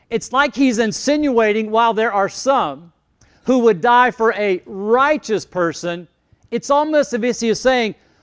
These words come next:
"Who in the world would die for an unrighteous person?" Chuck Swindoll picks this idea up in one of his commentaries, and he says, "Think about this. Think about how many of you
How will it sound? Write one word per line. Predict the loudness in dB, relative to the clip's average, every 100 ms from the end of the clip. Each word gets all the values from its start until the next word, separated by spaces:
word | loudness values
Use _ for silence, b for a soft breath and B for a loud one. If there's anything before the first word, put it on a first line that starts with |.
| _
"Who | -4 2 2 2
in | 2
the | 2
world | 4 8 10 8 6
would | 0 0
die | 2 4 4 0
for | -6 0 0
an | -2 -4
unrighteous | -2 0 0 0 0 -6 -12
person?" | -8 -6 -6 -12 _ _ _ _ _ _ _ _ _
Chuck | -2 -2
Swindoll | -2 0 0 4 2 2
picks | 0 -4 -2
this | -4 0
idea | 0 0 2 4
up | 4 2
in | -2 -2
one | -2
of | -2
his | -4
commentaries, | -2 -2 -2 -2 0 0 0
and |
he | -2
says, | -2 -2
"Think | -2 -2
about | 0 0
this. | 0 -2 -6 b b b b
Think | -2 0
about | 0 2 2 0
how | -2 -2
many | 0 -2 -2 -4
of | -4 -6
you | -2 0 2 2 0